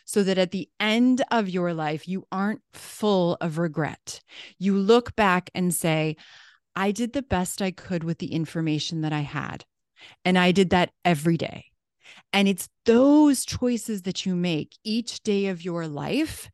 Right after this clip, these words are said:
that seem small. These aren't the choices like, "Should I marry this person or divorce this person or move to this city or take this job?" I'm talking about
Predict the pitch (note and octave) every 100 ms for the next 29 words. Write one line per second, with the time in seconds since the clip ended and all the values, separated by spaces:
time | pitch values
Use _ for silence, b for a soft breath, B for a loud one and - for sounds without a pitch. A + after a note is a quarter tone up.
0 | _ A3+ A3 - - F4 G4 F4 - -
1 | G3+ G#3 D3 - - A3+ C4 C#4 C4+ B3
2 | A#3 G#3 G#3 F#3 F3+ E3 b b b -
3 | G#3 F3 E3 A3 G#3+ G#3+ G#3 - G#3+ -
4 | G#3 E3+ C#3+ D#3 G#3 G#3 - G#3+ - G#3
5 | G3 F#3+ D#3+ D#3+ F3 G#3+ G#3 - F#3+ G3
6 | - - G#3 G3+ G3 F#3+ D3+ - G3+ G#3
7 | - G#3 - G3+ F#3+ F#3+ F3+ B B B
8 | B C#4 E4+ - G4+ F#4 D4+ B3+ G#3 F3+
9 | E3+ E3+